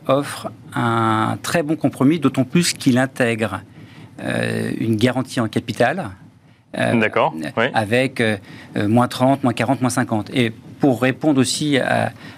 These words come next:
Speaker 1: à votre
Speaker 2: Alors, une, une, pour expliquer aux gens qui nous écoutent très rapidement, une garantie en capital avec moins trente, moins quarante, moins cinquante, ça veut dire quoi ? Ça veut dire qu'il est gar-, <laughs> le capital est garanti ou il,
Speaker 1: Il est, il est,
Speaker 2: <laughs> jusqu'à une cer-,
Speaker 1: il
Speaker 2: un
Speaker 1: est
Speaker 2: certain niveau de
Speaker 1: protégé.
Speaker 2: perte ?
Speaker 1: Alors, alors, il est, voilà, il est protégé jusqu'à une, à une barrière de X pour cent.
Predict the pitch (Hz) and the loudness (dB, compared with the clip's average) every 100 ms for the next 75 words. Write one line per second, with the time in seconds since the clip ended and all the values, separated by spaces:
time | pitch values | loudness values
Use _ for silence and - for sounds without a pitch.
0 | - 113 107 123 - 135 131 127 143 131 | -4 -4 0 -2 0 0 0 -2 -6 -6
1 | - 120 - 135 - - 147 123 117 123 | -10 -6 2 2 2 2 4 4 4 4
2 | 120 139 - 127 113 139 160 127 123 131 | 4 2 0 0 2 0 2 4 4 2
3 | 123 131 123 - 156 120 127 131 131 - | 0 0 -2 0 0 2 2 2 2 0
4 | 139 127 117 123 131 120 120 127 120 117 | 2 2 2 2 4 4 4 2 2 4
5 | 113 113 127 110 117 113 120 120 123 143 | 4 2 2 2 0 2 2 2 0 2
6 | 135 123 127 - 143 131 127 131 147 240 | 2 2 0 0 -2 2 2 0 0 2
7 | 190 160 139 123 127 143 127 143 123 165 | 6 6 6 6 6 4 4 2 4 4
8 | 165 180 175 143 156 139 156 - 147 151 | 4 2 2 0 -2 0 0 2 2 2
9 | 160 170 147 117 117 113 143 127 127 135 | 2 2 2 2 0 2 0 2 2 2
10 | 135 127 127 127 127 147 147 127 139 160 | 2 0 2 2 2 0 0 2 2 2
11 | 131 127 127 117 117 131 127 120 120 123 | 0 0 2 0 0 2 4 4 4 2
12 | 143 131 120 147 123 - - 113 | 0 0 -2 -2 -4 -6 -4 -4